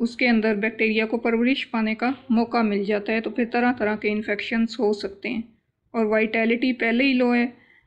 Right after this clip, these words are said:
तो body सही तरीके से fight करने के काबिल नहीं होती।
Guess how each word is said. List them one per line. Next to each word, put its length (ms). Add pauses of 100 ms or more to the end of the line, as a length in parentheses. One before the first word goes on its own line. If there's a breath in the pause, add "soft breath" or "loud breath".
(120)
तो 80
body 360
सही 300
तरीके 360
से 120
fight 380
करने 300
के 120
काबिल 440 (180)
नहीं 220
होती। 300